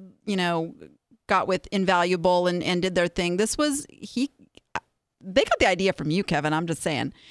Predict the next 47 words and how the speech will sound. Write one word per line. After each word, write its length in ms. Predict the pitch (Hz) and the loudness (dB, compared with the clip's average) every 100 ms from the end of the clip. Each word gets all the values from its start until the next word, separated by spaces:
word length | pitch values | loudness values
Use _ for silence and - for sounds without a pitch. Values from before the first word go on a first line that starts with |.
| - - _ - | -20 -20 _ 2
But 180 | 277 - | 2 2
he 240 | - 359 | 0 2
would 160 | 381 320 | 2 4
go 140 | 330 | 4
out 180 | 330 330 | 4 4
on 220 | 302 302 | 2 2
Facebook 720 | - 339 415 - - 220 165 - | 2 2 2 0 2 2 2 0
and 220 | 240 233 | 0 2
drum 320 | 233 285 311 | 2 2 4
up 220 | 302 294 - | 2 0 -2
excitement 1000 | 247 - - - 214 277 311 262 233 170 | -2 -2 -4 0 2 2 0 0 0 0
about 260 | 190 202 202 | 0 0 0
the 100 | 202 | 0
things 400 | - 240 262 254 | 0 2 2 2
that 140 | 226 - | 0 0
were 140 | 190 | -2
coming 340 | - 226 220 | 0 0 2
up 240 | 220 220 - - | 2 0 -4 -6
in 140 | 185 208 | -2 0
his 280 | 202 196 - | 0 -2 0
auction, 460 | 285 381 - 180 165 | 0 0 0 0 0
and 100 | 175 | 0
then 120 | 175 | 0
he'd 140 | 185 | -2
launch 440 | 202 240 403 466 165 | 0 2 2 2 0
it. 240 | 117 - - _ _ _ - | 0 -4 -20 _ _ _ -4
Um, 360 | 202 180 175 - | 0 0 -2 -4
so 320 | - 277 - - | 0 0 0 -10
how 300 | - 302 370 | 2 4 4
did 200 | 403 - | 2 2
you, 360 | 311 311 302 - _ - | 0 0 -4 -8 _ -8
how, 140 | 226 247 - | -6 -6 -6
what 220 | 254 302 | -2 2
was 160 | 370 | 2
your 80 | 370 | 0
process 760 | - - 302 302 294 214 185 - | -2 0 2 2 2 0 -2 -4
in 140 | 202 | -4
doing 300 | 202 247 247 | -2 0 0
that, 240 | 208 180 - | 2 0 0
and, 180 | 202 - | -6 -4
and 300 | 208 190 190 - - | -4 -4 -6 -10 -14
what 220 | 214 226 | -2 0
were 80 | 269 | 2
your 100 | 254 | 0
results 420 | 233 208 208 - | 0 0 -2 -2
from 200 | - 147 | -8 -8
that? 180 | 127 - | -8 -14